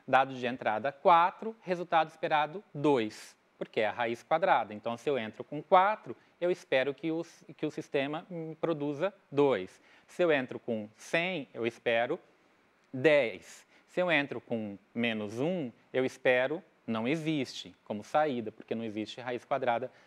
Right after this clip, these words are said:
de número negativo. E eu posso ter, é,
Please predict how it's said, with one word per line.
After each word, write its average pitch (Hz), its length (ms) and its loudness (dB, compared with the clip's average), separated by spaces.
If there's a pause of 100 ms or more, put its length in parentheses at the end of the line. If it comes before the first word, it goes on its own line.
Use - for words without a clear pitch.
(100)
de 135 80 -4
número 139 300 0
negativo. 139 760 -2 (520)
E 196 100 0
eu 226 80 4
posso 160 380 6
ter, 170 360 0 (560)
é, 135 320 8